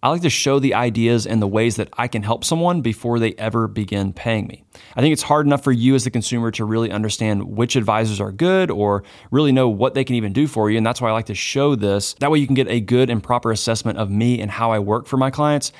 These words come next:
before you ever start paying me. So here's the offer. Reach out to me by sending me an email and just let me know, "Hey, I want a sample of that one-page plan." And also include in there, "Let me know if you would or would not like me to help you create yours." If you want help creating yours,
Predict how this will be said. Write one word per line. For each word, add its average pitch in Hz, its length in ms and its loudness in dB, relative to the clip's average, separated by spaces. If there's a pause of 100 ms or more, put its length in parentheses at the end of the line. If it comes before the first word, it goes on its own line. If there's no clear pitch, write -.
(140)
before 117 300 0
you 110 120 0
ever 107 240 -2
start 98 280 -6
paying 98 260 -6
me. 123 160 -12
So 123 200 0 (220)
here's 156 300 2
the 156 100 2
offer. 104 380 -4 (460)
Reach 156 220 2
out 180 200 2
to 156 100 2
me 117 240 2
by 107 100 -2
sending 127 320 2
me 143 80 4
an 135 80 4
email 104 400 2
and 113 80 0
just 107 160 -2
let 131 80 0
me 120 80 2
know, 110 220 2
"Hey, 120 320 0
I 113 80 -2
want 113 160 0
a 107 40 -2
sample 113 460 -2
of 101 220 -2
that 101 180 -2
one-page 98 420 -2
plan." 101 440 -4
And 131 100 2
also 160 320 2
include 127 300 4
in 107 80 4
there, 110 160 2
"Let 131 200 0
me 165 120 2
know 147 160 4
if 113 180 0
you 123 100 4
would 139 300 2
or 123 100 2
would 107 180 2
not 113 340 0
like 110 240 0
me 110 140 2
to 104 60 -4
help - 300 -4
you 117 100 0
create 101 400 -2
yours." 101 400 -8 (400)
If 104 120 -2
you 110 80 6
want - 180 2
help 147 240 0
creating 151 300 0
yours, 147 320 0